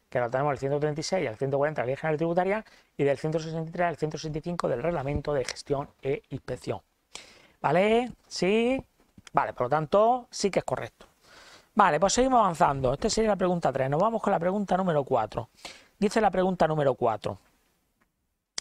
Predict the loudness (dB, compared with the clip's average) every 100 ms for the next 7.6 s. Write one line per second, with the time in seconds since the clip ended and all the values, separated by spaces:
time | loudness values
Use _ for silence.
0 | -14 -16 -20 -4 -2 0 2 4 4 2
1 | 2 2 2 2 2 2 2 0 2 2
2 | 2 0 -2 -2 -2 -2 0 0 2 2
3 | 2 2 2 2 0 2 4 4 2 2
4 | 0 0 0 0 0 0 0 -2 0 0
5 | 0 2 2 2 2 2 0 -2 -8 _
6 | _ _ 0 2 4 4 4 4 -2 -16
7 | _ _ -4 -2 0 -2